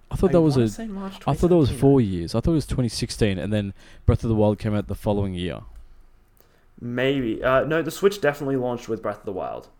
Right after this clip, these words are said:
Speaker 2: I can say that a hundred percent certainty. It was a
Speaker 1: Okay,
Speaker 2: launch
Speaker 1: yeah,
Speaker 2: bit.
Speaker 1: yep, yep. Twenty seventeen.
Speaker 2: It was a launch title,
Speaker 1: Okay,
Speaker 2: yeah.
Speaker 1: yep. I'm just getting confused because the, uh, the, the Switch update came out last year.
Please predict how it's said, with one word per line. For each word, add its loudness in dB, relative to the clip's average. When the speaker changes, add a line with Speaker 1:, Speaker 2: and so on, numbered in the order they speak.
Speaker 2:
I -8
can -8
say -4
that 0
a -8
hundred -8
percent -10
certainty. -8
It -8
was -6
a 2
Speaker 1:
Okay, 0
Speaker 2:
launch -2
Speaker 1:
yeah, 0
Speaker 2:
bit. -8
Speaker 1:
yep, 0
yep. -4
Twenty 0
seventeen. -2
Speaker 2:
It -2
was -10
a -10
launch -10
title, 2
Speaker 1:
Okay, 0
Speaker 2:
yeah. -2
Speaker 1:
yep. -6
I'm -4
just -2
getting 0
confused -8
because -4
the, -4
uh, -2
the, -6
the -4
Switch -2
update -4
came -6
out -6
last -8
year. -12